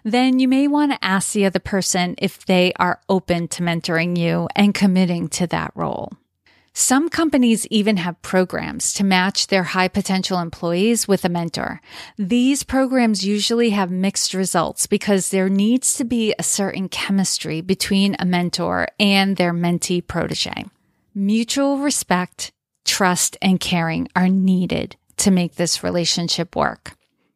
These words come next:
Additionally, you want to choose a mentor who has gone where you want to go, so to speak. If you want mentoring on how to be a C F O someday,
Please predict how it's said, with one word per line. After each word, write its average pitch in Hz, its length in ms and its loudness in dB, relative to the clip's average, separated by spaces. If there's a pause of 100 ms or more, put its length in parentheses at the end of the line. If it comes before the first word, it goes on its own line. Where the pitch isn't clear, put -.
(760)
Additionally, 180 920 0 (380)
you 233 540 2
want 208 320 0
to - 120 -4
choose 208 400 0
a 208 60 2
mentor 180 460 0
who 220 240 0
has 202 180 0
gone 190 480 0
where 180 160 -2
you 190 220 0
want 180 240 -4
to 165 40 -8
go, 214 460 0
so 180 380 0
to 170 80 -2
speak. - 540 -8 (1000)
If 196 200 -2
you 233 180 2
want 254 240 2
mentoring 254 640 0
on 185 160 0
how 190 240 -2
to 202 80 0
be 202 240 2
a 175 100 0
C 202 300 0
F 180 140 -4
O 180 180 2
someday, 285 640 0